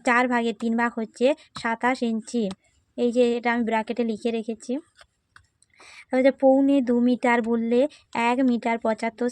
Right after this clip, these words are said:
সেন্টিমিটার হবে। পৌনে মিটার বললে এক মিটার পঁচাত্তর সেন্টিমিটার হবে।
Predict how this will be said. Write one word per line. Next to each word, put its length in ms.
সেন্টিমিটার 640
হবে। 240
পৌনে 420
মিটার 400
বললে 360
এক 80
মিটার 420
পঁচাত্তর 440
সেন্টিমিটার 640
হবে। 240